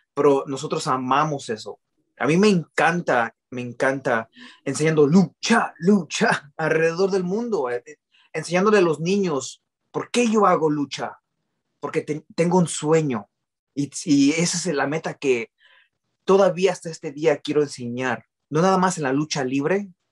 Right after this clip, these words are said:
el mundo de la lucha libre, pero el mundo, el mundo de la lucha, la lucha. Yo quiero demostrar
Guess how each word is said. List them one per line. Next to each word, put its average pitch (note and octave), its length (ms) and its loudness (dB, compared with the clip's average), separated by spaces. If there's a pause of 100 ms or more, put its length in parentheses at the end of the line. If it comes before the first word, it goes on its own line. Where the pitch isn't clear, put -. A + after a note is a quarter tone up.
(100)
el C3 120 -8
mundo D#3 200 -2
de F3 60 -2
la E3 80 -4
lucha D3 240 -2
libre, D3 200 -2
pero B2+ 200 -4
el A#2+ 100 -4
mundo, A#2 540 -8 (580)
el C3 160 2
mundo D#3+ 520 4
de B2+ 80 2
la A2+ 140 0
lucha, A2+ 460 -8
la A2+ 140 -4
lucha. C3 480 -4 (720)
Yo D3 180 2
quiero D#3 640 6 (120)
demostrar C#3 760 -2